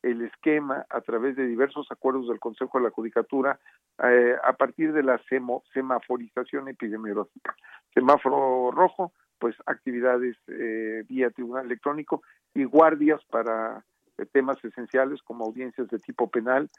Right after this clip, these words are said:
o temas familiares, de violencia familiar y pensión alimenticia. En naranja, hasta el cincuenta por ciento del personal acude y el resto en guardias, eh,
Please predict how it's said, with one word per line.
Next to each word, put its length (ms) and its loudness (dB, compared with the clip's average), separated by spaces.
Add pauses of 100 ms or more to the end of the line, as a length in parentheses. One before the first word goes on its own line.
(220)
o 120 -4
temas 380 0
familiares, 600 4
de 80 -2
violencia 380 -6
familiar 380 0
y 60 -4
pensión 400 -6
alimenticia. 580 -8 (440)
En 140 10
naranja, 500 6 (240)
hasta 240 -10
el 160 -10
cincuenta 480 2
por 240 -2
ciento 360 -6
del 160 -6
personal 640 -2 (340)
acude 540 2 (440)
y 380 -2
el 220 0
resto 580 0
en 320 -6
guardias, 500 4 (180)
eh, 200 -4